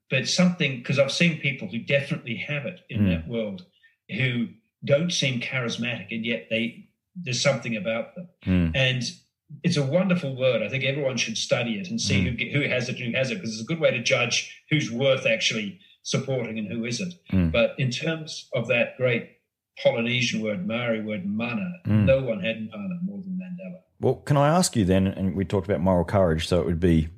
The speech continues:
Speaker 2: you know, it would be lack of moral courage for me not to ask you this. Was he not simply a terrorist prior to him being arrested? Or is that a, a,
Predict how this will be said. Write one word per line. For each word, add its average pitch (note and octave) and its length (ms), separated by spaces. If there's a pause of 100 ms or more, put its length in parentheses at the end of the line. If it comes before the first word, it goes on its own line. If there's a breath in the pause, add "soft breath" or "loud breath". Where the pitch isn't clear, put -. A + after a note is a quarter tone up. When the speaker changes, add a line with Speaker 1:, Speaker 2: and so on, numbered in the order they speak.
(240)
Speaker 2:
you F2+ 120
know, D#2+ 140
it D#2+ 120
would D#2+ 180
be E2 120
lack F2 240
of D#2+ 80
moral D#2+ 260
courage D#2 320
for - 120
me D#2+ 100
not E2 160
to D2+ 60
ask D#2+ 280
you D#2+ 100
this. D#2 300 (560 soft breath)
Was A2+ 160
he A#2+ 80
not A#2+ 160
simply G#2+ 360
a F2 40
terrorist G2 520 (260)
prior F#2 240
to F2 60
him F2 200
being E2+ 240
arrested? E2 380 (200)
Or G2 160
is G2+ 100
that B2+ 220
a, F#2 220
a, - 200